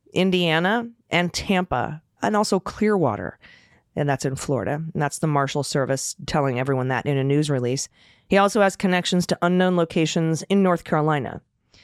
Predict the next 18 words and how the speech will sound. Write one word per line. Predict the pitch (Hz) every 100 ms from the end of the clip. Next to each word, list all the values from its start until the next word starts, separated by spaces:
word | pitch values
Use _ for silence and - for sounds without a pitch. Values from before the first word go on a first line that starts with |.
| - - _ -
Although | 196 220 -
authorities | 269 - 220 233 160 147
said | - 160
Agote | 151 175 180 180 175
should | - 156
be | 170
considered | 170 160 175 170
armed | 160 175 165
and | 165
dangerous, | 160 170 156 131 131 - _ _ _
any | 202 233
sighting | 277 - 190 185 190
should | 196 170
be | 156
reported | 156 156 170 165
to | 156
police | 139 160 160 147 -
immediately. | 160 175 170 - - -